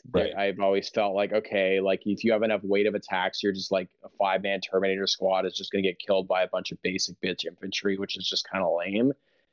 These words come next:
Speaker 2: That's no
Speaker 1: Yeah.
Speaker 2: longer really gonna be the case. Suddenly, elite units will truly be elite. Their, their,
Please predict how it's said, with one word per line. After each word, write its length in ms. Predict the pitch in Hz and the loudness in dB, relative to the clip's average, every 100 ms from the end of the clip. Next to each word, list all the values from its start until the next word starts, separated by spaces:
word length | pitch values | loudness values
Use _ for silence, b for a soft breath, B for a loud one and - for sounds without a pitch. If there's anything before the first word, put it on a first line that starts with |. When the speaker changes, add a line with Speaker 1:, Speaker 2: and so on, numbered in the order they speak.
| - | -2
Speaker 2:
That's 260 | 117 110 135 | -2 0 0
no 120 | 127 | 2
Speaker 1:
Yeah. 60 | |
Speaker 2:
longer 340 | 120 123 117 113 | 0 0 0 4
really 240 | 113 110 | 4 4
gonna 180 | 107 107 | 2 0
be 80 | 101 | 0
the 80 | 92 | 0
case. 440 | - 107 92 92 | -2 0 0 -4
Suddenly, 420 | - 110 107 113 107 | -2 0 2 2 2
elite 400 | 95 104 104 104 | 4 2 2 2
units 400 | 107 104 101 101 | 2 2 0 -2
will 100 | 92 | -2
truly 400 | - 107 104 98 | 2 4 4 2
be 140 | 95 | 2
elite. 460 | 90 90 90 98 - _ | 2 2 2 2 -2 _
Their, 300 | 107 101 95 - | 0 2 0 -2
their, 300 | 98 95 92 | 0 2 0